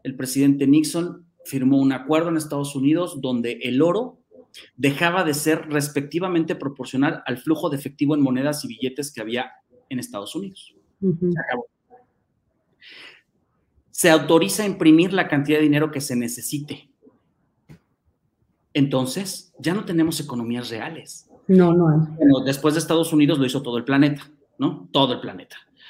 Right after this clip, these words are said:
Speaker 1: Entonces, hoy vemos monedas que están completamente infladas. Eso es la inflación. ¿Cuánto estamos usando más de dinero que no está respaldando en una moneda, en un, en un valor intrínseco como es el oro, ¿no? Y desde ahí vino para abajo la situación.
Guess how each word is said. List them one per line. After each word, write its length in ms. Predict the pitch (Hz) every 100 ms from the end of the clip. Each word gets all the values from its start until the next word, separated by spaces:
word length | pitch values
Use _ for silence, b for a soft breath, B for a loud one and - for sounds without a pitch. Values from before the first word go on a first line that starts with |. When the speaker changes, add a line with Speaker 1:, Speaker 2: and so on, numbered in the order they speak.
| B
Speaker 1:
Entonces, 320 | 131 175 175 185
hoy 80 |
vemos 320 | 190 190 185 156
monedas 640 | 156 156 185 196 - _ -
que 60 | -
están 260 | 165 202 202
completamente 960 | 202 190 202 196 190 190 196 202 185 _ _ -
infladas. 600 | 196 190 294 339 147 -
Eso 240 | 170 170 190
es 60 |
la 80 | 196
inflación. 640 | 190 220 220 339 - - _
¿Cuánto 300 | 160 156 175
estamos 360 | - 147 156
usando 320 | 143 143 139
más 220 | 139 127 127
de 80 |
dinero 400 | 151 165 135 156 B B
que 120 | 147
no 120 | 139
está 220 | 165 - 175
respaldando 560 | 170 - 120 135 156
en 80 | 143
una 160 | 139 139
moneda, 500 | 113 117 131 165 B B
en 160 | 127 139
un, 140 | 151 147
en 120 | 139
un 160 | 156
valor 360 | 151 139 139 156
intrínseco 680 | 139 127 139 135 - - -
como 180 | 107
es 120 | 110 120
el 120 | 107
oro, 140 | 98 _ _ _ _
¿no? 140 | 160 196 _ _ _ _ _ _ - - B B B
Y 100 | 151
desde 280 | 143 147 160
ahí 120 | 170
vino 260 | 175 175 160
para 160 | 139
abajo 240 | 123 127 147
la 100 | 117
situación. 580 | 110 - - 143 143